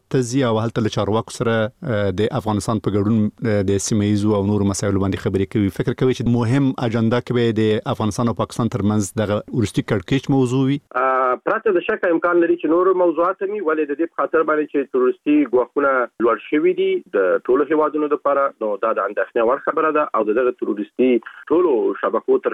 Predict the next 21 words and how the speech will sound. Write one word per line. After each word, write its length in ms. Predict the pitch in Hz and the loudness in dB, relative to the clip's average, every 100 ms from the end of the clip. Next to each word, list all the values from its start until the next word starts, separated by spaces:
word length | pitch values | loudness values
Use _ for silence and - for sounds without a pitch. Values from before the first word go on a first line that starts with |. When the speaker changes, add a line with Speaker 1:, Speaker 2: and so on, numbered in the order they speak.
| - | -2
Speaker 2:
شا 280 | 143 160 160 127 | -2 0 -2 -4
بدبختانه 520 | 135 151 - 151 143 | -4 -6 -2 0 2
او 80 | 123 | 0
متاسفانه 640 | 113 143 156 _ 143 151 | -2 -4 -6 _ -2 -2
چې 200 | - 139 | -2 -4
د 40 | |
پاکستان، 440 | 113 104 _ 123 123 117 | -4 -6 _ 0 0 0
اه، 460 | 101 104 98 92 95 | 0 0 0 0 -2
استخبارات 520 | - 92 90 104 147 - | -4 -4 0 0 -2 -2
او 80 | 104 | -4
پوځ، 380 | - 120 123 113 - | 0 0 0 -2 -2
اه، 300 | 95 90 90 - | 0 0 -2 0
پروت 240 | 120 151 - | 0 0 -2
دی 140 | 151 147 - | -2 0 -2
او 80 | 107 | -2
تر 120 | - | -2
اوسه 180 | 127 123 | -2 -2
پورې 240 | 131 123 135 | 0 0 0
هم 180 | 139 - - | -4 -6 -4
د 40 | 113 | -6
خپلو 540 | - 120 117 113 | -2 0 2 2